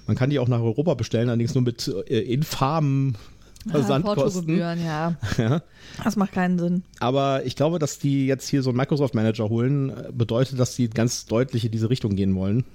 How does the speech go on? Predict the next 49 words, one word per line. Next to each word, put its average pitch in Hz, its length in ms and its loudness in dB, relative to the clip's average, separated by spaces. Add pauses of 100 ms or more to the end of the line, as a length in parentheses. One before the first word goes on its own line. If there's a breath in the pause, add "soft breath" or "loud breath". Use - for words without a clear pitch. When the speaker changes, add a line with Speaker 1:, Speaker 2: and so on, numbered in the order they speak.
(120)
Speaker 2:
Ja, 202 180 2 (300 loud breath)
das 180 180 -2
wär 202 160 2
ja 262 300 0 (100)
zu 247 220 -2
wünschen. 196 360 -2
Speaker 1:
Ja, 117 300 0 (140)
äh, 113 240 0
die 110 260 -4
Speaker 2:
Wenn 208 140 0
Speaker 1:
haben 233 80 2
Speaker 2:
sie's 139 120 0
Speaker 1:
ja 254 140 -2
Speaker 2:
dann 262 100 0
auch 285 40 0
noch 226 160 -2
richtig 208 320 -4
geil 208 220 2
machen, 311 420 -4
wär's 240 320 0
cool. 175 260 2
Speaker 1:
Ja, 107 300 0
haben 131 120 2
ja 156 60 2
auch 139 80 0
mit 143 240 -2
One, 156 520 0
äh, 127 60 -2
D 131 120 0
und 131 100 2
D 139 200 2
so 135 120 -2
ein 123 200 2
digitales 131 420 0
Tabletop 170 400 0
angegründet, 110 580 0
äh, 123 120 -2
an-, 95 260 0
Speaker 2:
Mhm. - 40 0
Speaker 1:
angekündigt, 123 540 -2 (400 loud breath)
wo - 80 -2
man 117 160 2
dann, 120 280 2
äh, 110 360 -2
übers - 240 0
Netz - 540 -2
dann 120 260 0
spielen 160 300 0
kann. 185 260 0